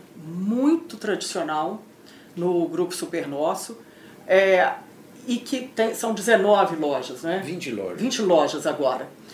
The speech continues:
Speaker 1: É, a tendência é ir pro interior de Minas, porque a gente vê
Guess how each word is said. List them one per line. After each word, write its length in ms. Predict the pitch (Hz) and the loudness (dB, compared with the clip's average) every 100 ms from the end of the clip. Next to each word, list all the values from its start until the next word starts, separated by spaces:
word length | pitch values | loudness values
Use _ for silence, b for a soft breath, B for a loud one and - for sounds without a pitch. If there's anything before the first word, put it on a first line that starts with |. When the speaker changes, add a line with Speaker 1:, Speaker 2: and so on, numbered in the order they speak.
| B B - | B B -2
Speaker 1:
É, 460 | 208 214 208 - - | 4 6 8 6 4
a 80 | 254 | 2
tendência 840 | - 392 247 220 208 185 - 175 - | 4 4 6 6 4 2 2 2 2
é 120 | 240 | -2
ir 220 | 233 311 453 | 2 2 2
pro 140 | - 254 | -2 -4
interior 540 | 226 226 208 202 196 | 0 0 2 0 0
de 100 | 190 | -4
Minas, 760 | 165 190 302 302 285 277 - - | -6 -2 0 0 -2 -4 -12 -14
porque 260 | - 233 294 | -12 -4 0
a 140 | 277 220 | 2 2
gente 240 | 285 330 | 0 -2
vê 400 | 269 214 202 175 | -2 2 2 0